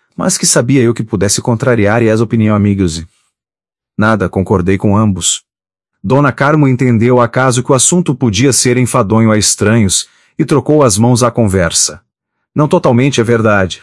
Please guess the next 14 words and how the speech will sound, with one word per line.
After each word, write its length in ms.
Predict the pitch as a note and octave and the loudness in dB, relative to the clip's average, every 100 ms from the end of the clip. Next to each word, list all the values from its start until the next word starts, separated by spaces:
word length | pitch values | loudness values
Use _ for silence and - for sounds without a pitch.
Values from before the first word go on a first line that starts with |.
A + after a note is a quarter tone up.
| _ | _
falou 320 | - D#3 E3+ | -2 0 2
da 120 | D#3+ | 0
casa 460 | A#2 - A2+ B2 G#2+ | -2 0 0 0 0
do 180 | G2 G2 | 0 0
desembargador 840 | A2+ B2 A2+ G2 G#2+ G#2 A2 A#2 | 0 0 0 0 0 0 0 -2
Campos 500 | - C#3+ D#3+ - G#2+ | -2 -2 -2 -2 -2
e 60 | G2 | -2
do 100 | F#2+ | -2
que 140 | F#2+ | -2
iria 220 | F#2+ G2+ G2 | 0 0 0
por 180 | A#2 | 0
lá. 320 | A2+ F#2+ D#2 - _ _ _ _ _ _ - | 0 0 -2 -10 _ _ _ _ _ _ -6
Eu 200 | G#2 A2 | 0 0
habilmente, 680 | G#2 A#2 G#2+ B2+ C3+ - | 2 2 2 0 -2 -6